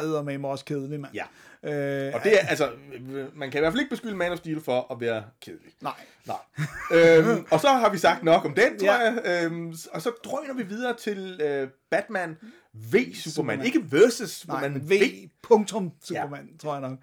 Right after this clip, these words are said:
Speaker 2: Fra
Speaker 1: Dawn of
Speaker 2: to tusind.
Speaker 1: Justice.
Speaker 2: Dawn of Justice, ja. Øh, fra to tusind og seksten.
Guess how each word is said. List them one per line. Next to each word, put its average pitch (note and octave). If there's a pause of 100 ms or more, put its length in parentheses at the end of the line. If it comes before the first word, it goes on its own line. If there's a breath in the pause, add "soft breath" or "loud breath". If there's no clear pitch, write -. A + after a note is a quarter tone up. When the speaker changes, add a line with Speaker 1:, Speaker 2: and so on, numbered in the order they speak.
(180 soft breath)
Speaker 2:
Fra D#3+
Speaker 1:
Dawn D#3
of E3+
Speaker 2:
to E3+
tusind. -
Speaker 1:
Justice. -
Speaker 2:
Dawn D#3+
of D3+ (140)
Justice, C3
ja. A#2+ (500 loud breath)
Øh, D#3+
fra E3
to A3+
tusind F#3+
og D#3
seksten. -